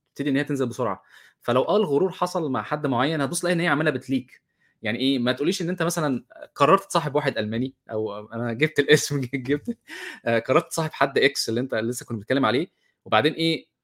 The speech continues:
آه، هو جوه المكتب انت بتتغر عليه، وبعدين بره المكتب هتعمل ايه؟ طيب ما انت ي-، ي-، محتاج تمنتين اللاي دي يعني، ولا، ولا انت ناوي جوه اه وبره لا؟ مش هتنفع. فانت تضطر ان انت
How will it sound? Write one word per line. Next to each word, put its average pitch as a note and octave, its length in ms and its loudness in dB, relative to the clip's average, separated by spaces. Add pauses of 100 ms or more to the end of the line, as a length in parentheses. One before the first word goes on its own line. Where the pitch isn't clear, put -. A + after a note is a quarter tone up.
(140)
آه، A#2+ 140 2
هو E3 220 6
جوه F3+ 120 6
المكتب F3 320 0
انت B2 580 0
بتتغر B2+ 560 0
عليه، A#2 260 0
وبعدين C#3 300 0
بره D3 160 4
المكتب C3 280 -2
هتعمل C3 300 -2
ايه؟ B2+ 120 -4
طيب A2 160 -4
ما A2+ 60 -6
انت G#2+ 100 -8
ي-، A#2 200 -2
ي-، A#2+ 320 -8
محتاج A#2+ 480 -2
تمنتين D3 560 -2 (680)
اللاي B2+ 340 4
دي B2 140 -2
يعني، G#2+ 220 -2
ولا، A2 220 -2
ولا A#2 120 -2
انت C3+ 120 -6
ناوي C3+ 240 -2
جوه C#3 340 6
اه C#3+ 160 4
وبره C3 340 2
لا؟ B2+ 400 -2
مش - 140 -14
هتنفع. C#3+ 340 -8
فانت A2+ 180 -12
تضطر C3+ 260 -4
ان B2+ 100 -2
انت C3+ 320 -4